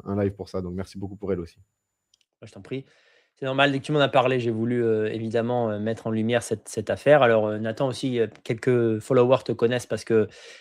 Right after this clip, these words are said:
Speaker 2: bah, t'as eu la gentillesse de m'inviter, euh, sur un de tes lives, euh, sur TikTok. C'est plutôt là que tu, que tu sévis. Euh, et c'est là, d'ailleurs, je pense que, que Mathilde t'a,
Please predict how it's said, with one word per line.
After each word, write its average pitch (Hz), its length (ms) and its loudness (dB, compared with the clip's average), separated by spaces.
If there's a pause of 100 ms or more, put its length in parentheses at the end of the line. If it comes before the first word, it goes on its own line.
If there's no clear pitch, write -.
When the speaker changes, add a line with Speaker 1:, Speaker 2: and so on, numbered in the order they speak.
(140)
Speaker 2:
bah, 113 80 2
t'as 135 100 4
eu 131 40 6
la 127 100 6
gentillesse 123 340 0
de 117 80 -4
m'inviter, 117 500 0
euh, 104 440 0
sur 110 240 -6
un 107 60 0
de 101 40 -4
tes 107 140 -2
lives, 110 320 2
euh, 98 280 -6 (320)
sur - 200 0
TikTok. - 360 6
C'est - 140 -10
plutôt 117 240 -4
là 117 140 4
que 113 120 -12
tu, 104 280 -8
que - 120 -20
tu - 140 -16
sévis. 123 400 -2 (560)
Euh, 107 180 2
et 123 100 2
c'est 120 200 2
là, 131 120 6
d'ailleurs, 117 240 6
je 110 100 -12
pense 123 180 -8
que, - 120 -10
que 104 180 -10
Mathilde 101 560 -8
t'a, 95 440 -4